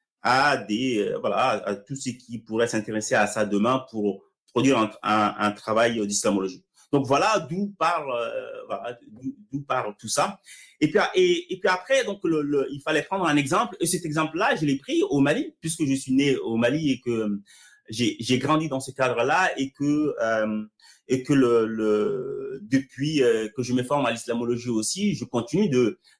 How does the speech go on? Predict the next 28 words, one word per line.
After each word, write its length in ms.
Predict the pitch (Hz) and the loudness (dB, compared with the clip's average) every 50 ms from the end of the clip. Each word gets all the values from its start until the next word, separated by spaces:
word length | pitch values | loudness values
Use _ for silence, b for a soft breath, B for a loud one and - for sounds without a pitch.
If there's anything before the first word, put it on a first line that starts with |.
| b - | b 0
de 80 | 113 117 | 0 2
suivre, 560 | 113 - - - 160 165 143 127 113 - - B B B B B - | 2 2 2 2 2 4 4 4 2 2 0 B B B B B -2
euh, 200 | 104 104 98 - 107 | 0 2 2 2 0
les, 360 | 107 110 110 113 110 107 - - | -2 -2 0 2 2 0 0 -2
les, 380 | - 110 110 110 107 104 98 - | -4 -2 2 2 2 2 0 -2
les 240 | 110 110 117 113 | -2 0 2 2
débats 560 | 110 117 117 113 113 120 135 143 143 143 131 - - | 2 2 0 2 2 2 2 2 2 2 0 0 0
et 320 | 107 113 117 113 113 107 107 | -4 -4 -2 -2 0 -2 -2
les 140 | 107 107 | -2 -4
controverses 560 | - - 123 127 - - 123 131 135 131 - - | -6 -6 -8 -8 -6 -2 0 2 2 0 0 -6
sur 100 | 117 110 | -10 -10
l'islam 400 | 113 - - - 120 120 117 104 | -12 -10 -4 -2 0 0 2 2
au 80 | 110 | 2
Mali, 400 | 107 107 113 131 160 170 170 147 | 2 2 0 0 -2 -4 -4 -2
les, 200 | 123 110 104 90 | 0 0 0 0
les 140 | - 107 107 | -2 -4 -4
productions 560 | - _ - 127 123 123 - - - 123 117 | -4 _ -4 -4 -4 -4 -4 -4 -2 0 0
aussi. 480 | 117 117 113 - - 202 208 202 - _ _ _ _ b b b b b b | 0 0 0 0 0 0 -2 -4 -4 _ _ _ _ b b b b b b
Et 80 | 120 131 | 0 4
donc, 300 | 156 175 185 - - 156 | 4 4 4 4 2 4
euh, 400 | 147 139 135 131 127 127 123 - - | 4 4 6 6 6 4 4 4 2
j'étais, 880 | 123 123 117 131 127 131 - 147 160 175 180 175 170 165 147 123 113 - - _ _ _ - - - | -2 -2 -2 -2 -4 -2 0 2 2 4 4 2 2 0 0 0 0 -2 -8 _ _ _ -20 -16 -14
je 140 | 123 123 131 | -8 -4 -2
me 80 | 131 123 | -2 -2
considérais 560 | 127 143 147 - - 156 175 180 185 180 156 | -2 -4 -6 -6 -2 0 2 4 4 4 4
beaucoup 240 | 135 139 135 - 156 | 2 0 -6 -8 -10
plus 240 | - 151 147 - - | -10 -10 -10 -6 -2
armé 480 | 156 156 139 147 170 226 285 - - | 0 2 2 4 2 2 0 -4 -8